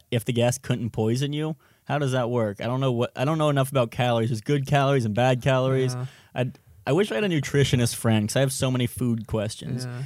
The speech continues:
Speaker 2: I
Speaker 1: If
Speaker 2: think that one, just the components of gas, I guess
Speaker 1: Mm-hmm.
Speaker 2: you're saying it would just kill you. If it didn't kill you, what would the calories do? If it would,
Speaker 1: Mm-hmm.
Speaker 2: yeah.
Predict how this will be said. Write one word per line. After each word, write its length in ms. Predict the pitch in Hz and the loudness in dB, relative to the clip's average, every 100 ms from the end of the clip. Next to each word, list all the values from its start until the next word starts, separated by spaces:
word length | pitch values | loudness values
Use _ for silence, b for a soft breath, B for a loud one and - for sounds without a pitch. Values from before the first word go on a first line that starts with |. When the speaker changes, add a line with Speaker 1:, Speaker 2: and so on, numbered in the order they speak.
| - | -8
Speaker 2:
I 80 | 135 | -8
Speaker 1:
If 60 | |
Speaker 2:
think 180 | 135 185 | -8 -4
that 200 | 143 151 | 0 0
one, 220 | 135 131 | -2 -2
just 160 | 127 - | -4 -6
the 100 | 135 | -6
components 600 | 131 131 147 147 139 135 | -4 -4 0 2 2 -2
of 180 | 117 135 | -6 -6
gas, 480 | 127 123 123 127 - | -2 -2 -2 -4 -4
I 220 | 151 139 | 0 2
guess 140 | 147 | 2
Speaker 1:
Mm-hmm. 80 | 107 | 0
Speaker 2:
you're 100 | 131 | -2
saying 300 | 120 139 127 | -2 -2 -2
it 40 | 123 | -4
would 120 | 120 | -6
just 180 | 123 - | -8 -4
kill 200 | 143 127 | -2 -2
you. 260 | 123 123 127 | -2 -6 -4
If 120 | 139 | -4
it 80 | 139 | 0
didn't 260 | 151 160 139 | 0 0 -2
kill 180 | 135 123 | -4 -4
you, 240 | 120 120 | -4 -4
what 140 | 123 | -4
would 120 | 123 123 | -4 -6
the 60 | |
calories 480 | 131 123 120 120 123 | -4 -4 -4 -6 -6
do? 320 | 127 123 120 | -2 -2 -2
If 80 | 123 | 0
it 80 | 135 | 0
would, 180 | 113 101 | 0 -2
Speaker 1:
Mm-hmm. 180 | 127 135 | -2 -2
Speaker 2:
yeah. 160 | 139 | -4